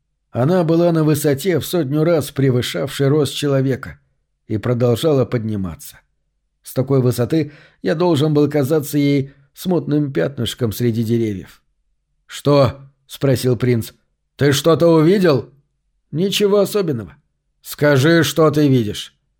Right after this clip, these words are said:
Я не мог обмануть его. «Я вижу крылатую, стройную девушку высоко в небе».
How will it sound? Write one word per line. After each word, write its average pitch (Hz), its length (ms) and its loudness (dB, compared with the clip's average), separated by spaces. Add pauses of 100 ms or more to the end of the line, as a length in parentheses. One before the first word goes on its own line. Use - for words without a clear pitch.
(300)
Я 131 300 0
не 135 140 2
мог 165 260 0
обмануть 120 480 0
его. 90 240 -12 (840)
«Я 147 260 2
вижу 170 280 2
крылатую, 147 640 0 (440)
стройную 147 580 0
девушку 135 460 0
высоко 117 400 -4
в 110 80 -6
небе». 104 260 -8